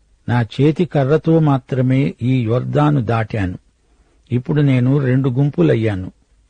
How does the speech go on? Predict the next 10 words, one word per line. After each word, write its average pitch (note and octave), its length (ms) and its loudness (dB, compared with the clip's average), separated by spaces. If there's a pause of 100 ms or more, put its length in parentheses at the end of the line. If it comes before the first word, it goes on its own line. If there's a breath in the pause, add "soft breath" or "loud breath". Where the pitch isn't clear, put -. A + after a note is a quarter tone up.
(640)
నా C3+ 160 2
సహోదరుడైన D3+ 840 0
ఏశావు C#3 640 0 (120)
చేతి C3+ 220 -2
నుండి A#2 380 0
దయచేసి A#2+ 840 -2
నన్ను A2 280 -2 (100)
తప్పించు. A2+ 600 -4 (800)
అతడు A#2+ 280 -2
వచ్చి B2+ 500 -2